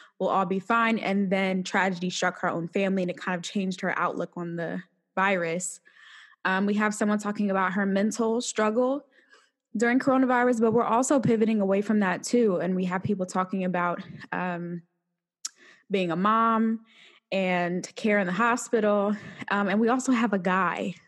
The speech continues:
that's gonna be sharing his story with us. So that'll be a nice, um, switch up in the middle of it. Um, but if you like what you see, I mean, visit our hashtag. It's diary hash-,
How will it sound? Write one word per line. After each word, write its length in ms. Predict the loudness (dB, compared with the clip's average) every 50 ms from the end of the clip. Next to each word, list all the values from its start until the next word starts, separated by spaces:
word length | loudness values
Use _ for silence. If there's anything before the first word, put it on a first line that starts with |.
| _ _
that's 180 | -4 -4 -2
gonna 180 | -4 -4 -4 -2
be 120 | -2 -4
sharing 360 | -4 -4 -4 -2 -2 -2 -2 0
his 240 | 0 0 0 0
story 260 | -2 -2 -2 -2 -2 -2
with 240 | -4 -4 -4 -4
us. 240 | -6 -6 -6 -6 -6
So 300 | -4 -4 -2 -2 -4 -6 -8 _ -20 -20 -20 -20 -20 _ _
that'll 180 | 0 2 2 2
be 160 | 2 2 0
a 60 | 0
nice, 520 | 0 0 0 0 0 -2 -4 -6 -8 -4 -2
um, 400 | -2 0 0 0 -2 -2 -4 -6 -8 _ _ _ _ _ _
switch 360 | -4 0 2 2 2 2 2
up 200 | 2 2 2 0
in 100 | 0 0
the 80 | 0 2
middle 300 | 2 2 2 2 2 0
of 160 | -2 -2 -2
it. 280 | -2 -4 -4 -6 _ _ _ _ _ _ _ _
Um, 200 | 0 2 2 2
but 140 | 2 2 0
if 100 | 0 0
you 80 | 0 0
like 240 | 2 2 2 2 0
what 160 | 0 2 2
you 100 | 2 0
see, 320 | 2 0 0 2 2 4
I 80 | 4 4
mean, 240 | 4 4 2 2 2
visit 280 | 2 2 4 4 4
our 120 | 4 4 4
hashtag. 640 | 2 2 2 0 0 0 0 0 2 0 0 -2
It's 140 | -4 -2 0
diary 440 | 2 2 2 2 4 4 4 2 2
hash-, 440 | 2 2 2 2 0 0 -4 -8